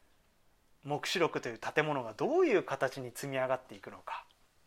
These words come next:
それをざっくり確認していきましょ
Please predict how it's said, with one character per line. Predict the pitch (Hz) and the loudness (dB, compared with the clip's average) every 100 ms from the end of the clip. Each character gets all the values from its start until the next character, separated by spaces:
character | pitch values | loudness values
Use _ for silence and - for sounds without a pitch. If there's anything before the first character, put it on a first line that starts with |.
| _ _ _ _ _ | _ _ _ _ _
そ | - 330 | 0 4
れ | |
を | 359 | 4
ざ | 196 214 | 6 4
っ | 233 - | 4 0
く | 339 | -2
り | |
確 | - 185 185 | 0 0 0
認 | 160 | -2
し | - | -2
て | |
い | 143 | -4
き | 127 | -6
ま | |
し | 120 | -6
ょ | 113 | -8